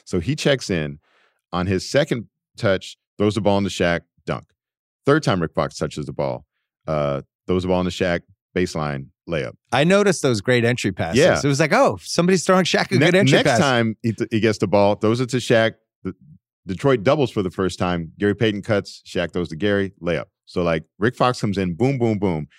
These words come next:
Speaker 1: And I remember asking about that. That was very conscious on his part. He was trying to send a message. He said what he was trying to do was show everyone, and I'm thinking a certain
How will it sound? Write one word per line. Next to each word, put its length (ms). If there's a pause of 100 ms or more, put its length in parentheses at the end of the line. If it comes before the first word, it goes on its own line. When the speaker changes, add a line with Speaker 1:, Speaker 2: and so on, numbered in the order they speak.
(160)
Speaker 1:
And 80
I 40
remember 340
asking 320
about 280
that. 240
That 200
was 160
very 560
conscious 500
on 80
his 120
part. 240
He 180
was 120
trying 220
to 60
send 240
a 20
message. 440
He 140
said 400 (220)
what 100
he 40
was 80
trying 160
to 80
do 160
was 120
show 320
everyone, 340
and 100
I'm 100
thinking 300
a 60
certain 480